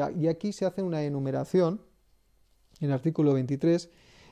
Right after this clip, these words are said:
pero básicamente no los voy a nombrar todos, porque básicamente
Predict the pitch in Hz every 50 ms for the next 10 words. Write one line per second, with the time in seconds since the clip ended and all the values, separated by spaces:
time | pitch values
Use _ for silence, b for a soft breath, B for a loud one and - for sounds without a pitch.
0 | b _ - 170 170 180 214 214 - 233 208 208 214 208 208 202 190 202 196 180
1 | 185 190 190 165 - 180 175 170 160 151 147 139 139 143 143 135 - - 175 170
2 | 156 156 156 - - b b b b b b b b b _ - - 151 143 -
3 | 165 175 202 - 214 196 190 185 190 190 190 196 180